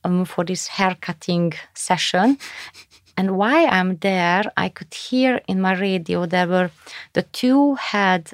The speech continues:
of, um, operation. One name was N-, uh, Nico, other name was J C. And while I'm there at this haircutting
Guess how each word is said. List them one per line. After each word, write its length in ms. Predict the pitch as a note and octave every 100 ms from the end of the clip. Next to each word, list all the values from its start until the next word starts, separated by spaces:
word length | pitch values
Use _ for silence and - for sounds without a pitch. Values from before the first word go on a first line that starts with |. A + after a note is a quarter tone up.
| -
of, 340 | - F#3+ - - -
um, 560 | F#3 F3+ F3+ F3 F3+ - -
operation. 800 | - - F#3 G3 G3 - F3+ F3 - _ -
One 360 | F3+ F#3+ F#3+ -
name 280 | F#3 F#3 F3+
was 240 | E3+ D#3+ F#3
N-, 220 | F#3+ G3+ -
uh, 80 |
Nico, 580 | F3+ G#3+ A#3 - C#4 D4+ - _ -
other 320 | F3 F3+ F3+
name 360 | F3+ F3 F3 D#3+
was 200 | E3 - _
J 240 | - F#3+ E3+
C. 420 | - - D#3+ C#3+ _ - - - - - - -
And 260 | E3+ F3
while 220 | E3+ A3 C#4+
I'm 160 | C4
there 400 | G#3+ G#3 G3+ G3
at 140 | - E3+
this 200 | F#3+ -
haircutting 840 | G3 G3+ - F3+ - F3+ F3 F3